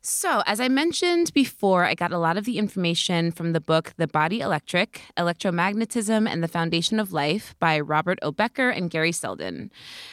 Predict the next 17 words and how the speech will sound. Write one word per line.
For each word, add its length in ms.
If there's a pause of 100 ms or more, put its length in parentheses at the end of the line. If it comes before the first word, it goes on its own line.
And 140
so, 540 (140)
uh, 300
I 140
found 260
this 140
book 320
because 200
I 60
was 160
looking 340
for 140
text 320
on 80
microcurrent 540
for 80
skincare, 720